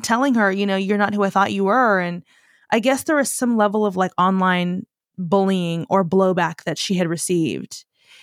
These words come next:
And I find it really interesting because I could tell in the days prior to this happening,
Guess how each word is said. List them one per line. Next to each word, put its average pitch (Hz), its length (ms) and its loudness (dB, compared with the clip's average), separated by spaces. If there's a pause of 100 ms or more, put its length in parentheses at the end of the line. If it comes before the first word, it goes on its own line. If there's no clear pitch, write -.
(480)
And 220 760 2 (560)
I 247 200 2
find 320 420 -2
it 587 140 -4
really 262 340 2
interesting 208 1040 -4 (1120)
because 247 1160 0 (3000)
I 285 200 4
could 302 280 -2
tell 262 400 2
in 220 100 4
the 214 100 2
days 202 600 0
prior 190 640 0
to - 180 -4
this 185 280 -2 (160)
happening, 214 800 0